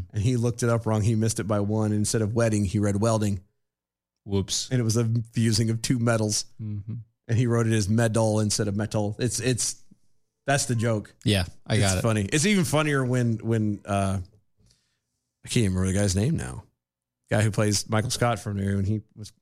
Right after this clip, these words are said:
Speaker 1: Steve Carell.
Speaker 2: Yeah.
Speaker 1: When he does it, just sitting there, 'cause he's all stone-faced.
Speaker 2: Yeah.
Speaker 1: He's like,
Speaker 2: Solid stoic.
Speaker 1: he is. He's like, "I, I," and he's serious as a heart attack. The, you
Speaker 2: Yeah.
Speaker 1: know, the dictionary defines a wedding as, uh, the fusing of two metals.
Speaker 2: That's welding.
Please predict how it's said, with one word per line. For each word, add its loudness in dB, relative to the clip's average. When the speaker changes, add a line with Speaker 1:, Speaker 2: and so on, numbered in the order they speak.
Speaker 1:
Steve 0
Carell. 0
Speaker 2:
Yeah. 2
Speaker 1:
When 2
he 2
does 0
it, -4
just -2
sitting 0
there, -2
'cause 0
he's 0
all 2
stone-faced. -2
Speaker 2:
Yeah. -2
Speaker 1:
He's 0
like, 2
Speaker 2:
Solid 2
stoic. 2
Speaker 1:
he 2
is. 2
He's 0
like, 2
"I, 0
I," -4
and 0
he's 0
serious 2
as 0
a 2
heart -2
attack. -4
The, -4
you 2
Speaker 2:
Yeah. 4
Speaker 1:
know, 2
the -2
dictionary 0
defines -2
a -8
wedding -2
as, -18
uh, -20
the -10
fusing 0
of -4
two 0
metals. 0
Speaker 2:
That's -8
welding. -14